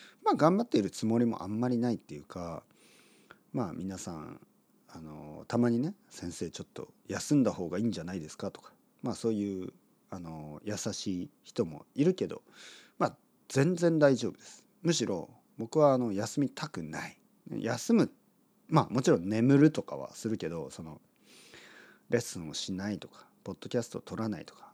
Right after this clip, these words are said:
僕にとってそれは全然嬉しいことじゃないんですね。むしろいつものように、まあ、予約があるレッスンをやって、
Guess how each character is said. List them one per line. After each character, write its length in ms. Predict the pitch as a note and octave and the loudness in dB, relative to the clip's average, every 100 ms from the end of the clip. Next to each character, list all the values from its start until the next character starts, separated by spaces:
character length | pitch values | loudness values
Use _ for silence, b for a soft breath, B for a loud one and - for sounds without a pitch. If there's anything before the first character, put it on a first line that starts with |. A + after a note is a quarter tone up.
| - | -12
僕 220 | A2 - | -6 -2
に 80 | G3 | 0
と 80 | A#3+ | 0
っ 20 | |
て 140 | - | -2
そ 120 | - | -2
れ 60 | G#2+ | 0
は 240 | A2+ A2 | 2 0
全 220 | E2 A#2 C#3 | -2 -2 0
然 160 | C3+ | 0
嬉 280 | - A#2+ D#3+ | 2 4 4
し 120 | - | 4
い 40 | C#3+ | 2
こ 160 | - | 4
と 140 | B2+ B2+ | 4 4
じ 80 | |
ゃ 60 | F#2 | 0
な 200 | E2 G#2 | -4 0
い 80 | A#2+ | 0
ん 60 | E2+ | -2
で 80 | |
す 100 | - | -12
ね。 100 | - - _ B B B B B B | -20 -20 _ B B B B B B
む 100 | - | -4
し 100 | F#3+ | 0
ろ 320 | F#3 F#3 D3+ G2+ | 4 6 6 4
い 80 | |
つ 120 | C#3+ D#3+ | 2 4
も 120 | C#3+ | 4
の 100 | B2+ | 4
よ 100 | B2+ | 4
う 40 | |
に、 360 | A#2+ F3+ A#2 - _ - | 4 6 4 2 _ -4
ま 160 | B2 | -4
あ、 40 | E2 | -2
予 160 | G#2+ A2 | -2 0
約 800 | G#2 - A2 G#2 G#2 G#2 G2 F#2+ | 0 -2 0 0 0 0 -2 -2
が 220 | G#2 - | 0 4
あ 60 | D3 | 4
る 220 | G#2 - | 4 -2
レ 100 | F#2+ | -8
ッ 20 | G2+ | -8
ス 160 | - | -8
ン 60 | E2+ | -12
を 60 | |
や 120 | E2 - | -12 -14
っ 40 | |
て、 500 | _ - F3+ B2 E2 | _ 0 2 2 0